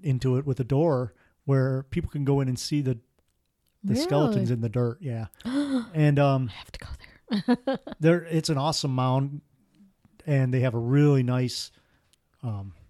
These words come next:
Speaker 1: oh, no, no, no. I'm, I'm sorry. I said Miamisburg. I meant
Speaker 2: Uh, Serpent Mound?
Speaker 1: M-, Moundsville
Speaker 2: Oh, Moundsville.
Speaker 1: in
Speaker 2: Okay.
Speaker 1: West Virginia,
Speaker 2: Mm.
Speaker 1: which is right on the border of Ohio.
Speaker 2: Right, yeah, yeah.
Speaker 1: Um,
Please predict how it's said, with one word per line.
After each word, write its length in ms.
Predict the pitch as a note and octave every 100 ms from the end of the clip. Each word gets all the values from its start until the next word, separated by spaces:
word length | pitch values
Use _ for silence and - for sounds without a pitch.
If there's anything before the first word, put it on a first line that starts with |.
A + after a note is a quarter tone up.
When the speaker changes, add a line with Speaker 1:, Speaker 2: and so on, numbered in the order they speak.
| _ _
Speaker 1:
oh, 100 | D3+
no, 140 | E3 F3+
no, 100 | E3
no. 180 | D3 A#2+
I'm, 220 | G#2+ B2+
I'm 160 | B2+ C3
sorry. 280 | - G#2 G#2 _ _ _ _ _ _ - -
I 60 |
said 200 | - D3
Miamisburg. 560 | C#3 C#3 C3+ A2+ A#2+ A2+
I 60 |
meant 240 | B2+ C3 G#3+
Speaker 2:
Uh, 120 | - _ - _ - -
Serpent 320 | A3 D3 B3
Mound? 220 | A#3+ C4 D3
Speaker 1:
M-, 140 | C#3
Moundsville 580 | C3+ C#3 B2+ A2 F2+ F2+ -
Speaker 2:
Oh, 120 | A#3+
Moundsville. 420 | G#3 G3+ F#3+ F3 D3+
Speaker 1:
in 80 |
Speaker 2:
Okay. 200 | C3 G3 - _
Speaker 1:
West 220 | D3 B2+ -
Virginia, 380 | A#2 C3+ A#2+
Speaker 2:
Mm. 120 | - A2+
Speaker 1:
which 200 | C3 B2
is 80 |
right 180 | A#2+ B2+
on 80 | A#2+
the 60 | A2+
border 300 | B2 A2+ A2
of 100 | A2
Ohio. 120 | A3
Speaker 2:
Right, 220 | G3+ F3+
yeah, 160 | G3 F3+
yeah. 180 | F3+ F3 - _ _ _ _
Speaker 1:
Um, 340 | C3+ C3 G#2+